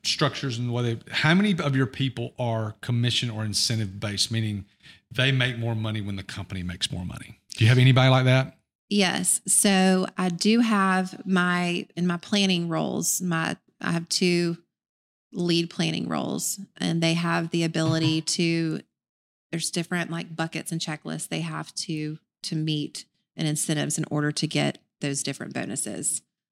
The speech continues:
Speaker 2: Um,
Speaker 1: So it's
Speaker 2: now,
Speaker 1: bonus based.
Speaker 2: It's bonus based.
Speaker 1: It's not like, "This wedding was a hundred grand. You get, always get X number of percent of everything."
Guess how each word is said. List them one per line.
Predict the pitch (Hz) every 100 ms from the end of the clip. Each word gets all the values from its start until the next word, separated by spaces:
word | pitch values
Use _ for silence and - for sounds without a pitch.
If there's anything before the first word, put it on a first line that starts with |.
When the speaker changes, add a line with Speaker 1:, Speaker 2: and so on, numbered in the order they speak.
| _ _
Speaker 2:
Um, | 156 156 147
Speaker 1:
So | 139
it's | -
Speaker 2:
now, | 165 147
Speaker 1:
bonus | 143 123
based. | 117 101 90 165
Speaker 2:
It's | 170
bonus | - 160 170 170
based. | - 135
Speaker 1:
It's | 127
not | 143 143 135
like, | 131 120 113 - - - -
"This | 135 156
wedding | 143 147 139
was | 127 113
a |
hundred | 107 139 123
grand. | 113 127 123 117 110 101 -
You | 113 127
get, | 120 123 -
always | 131 135 127 120
get | 104 117 -
X | 131 -
number | 127 120
of |
percent | 101 113 131 117
of | 107
everything." | 127 110 101 110 101 95